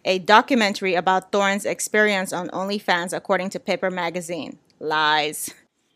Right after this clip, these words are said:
Thorne, in an Instagram post last week, said she's excited to talk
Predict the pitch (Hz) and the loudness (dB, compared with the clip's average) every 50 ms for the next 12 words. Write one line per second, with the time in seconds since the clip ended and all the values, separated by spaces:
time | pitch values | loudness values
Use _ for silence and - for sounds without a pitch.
0 | _ _ _ - 233 240 247 262 285 262 262 233 233 226 - - 233 262 262 254 | _ _ _ 8 12 12 12 12 12 12 8 6 6 4 4 4 2 4 4 6
1 | 220 240 233 233 247 - 254 233 233 233 233 214 208 220 220 - 214 208 208 - | 8 8 8 8 6 6 4 4 4 4 4 6 6 6 4 2 -2 -2 -2 -2
2 | - - 202 190 190 190 - - 208 190 185 185 185 - - 226 214 220 220 226 | 0 2 4 4 4 0 -2 -4 -4 -2 0 -2 -2 0 6 8 8 8 8 6
3 | 233 226 - 226 208 - - 214 202 | 4 2 0 -4 -4 4 6 6 6